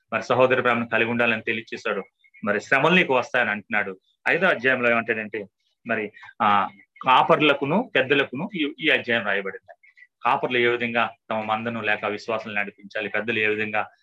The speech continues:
తమ, తమ యొక్క విషయాలను మరి ఆ విశ్వాసులకు లేక తోటి సమాజానికి ఏ విధంగా తెలియచేయాలి, ఏ విధంగా ఉండాలనే విషయాన్ని తెలియచేస్తూ అంటాడు. ఇక్కడ ఆ ఒక విషయాన్ని చూడండి,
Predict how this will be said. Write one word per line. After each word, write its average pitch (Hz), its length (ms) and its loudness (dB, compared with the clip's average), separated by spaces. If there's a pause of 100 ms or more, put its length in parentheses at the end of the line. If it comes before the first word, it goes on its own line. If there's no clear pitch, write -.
(240)
తమ, 110 260 -2 (160)
తమ 113 100 0
యొక్క 107 180 -4 (440)
విషయాలను 131 500 -2 (300)
మరి 104 280 -4 (320)
ఆ 98 300 0 (640)
విశ్వాసులకు 160 600 2
లేక 120 340 2
తోటి 123 260 -4
సమాజానికి 117 560 -2
ఏ - 20 -2
విధంగా 110 300 -8
తెలియచేయాలి, 110 680 -2 (280)
ఏ 117 80 4
విధంగా 113 240 0
ఉండాలనే 117 420 0
విషయాన్ని 104 320 -4
తెలియచేస్తూ 139 640 -2 (260)
అంటాడు. 123 480 0 (260)
ఇక్కడ 117 320 -2 (380)
ఆ 104 320 -2
ఒక 113 140 -2
విషయాన్ని 147 380 -4
చూడండి, 127 360 0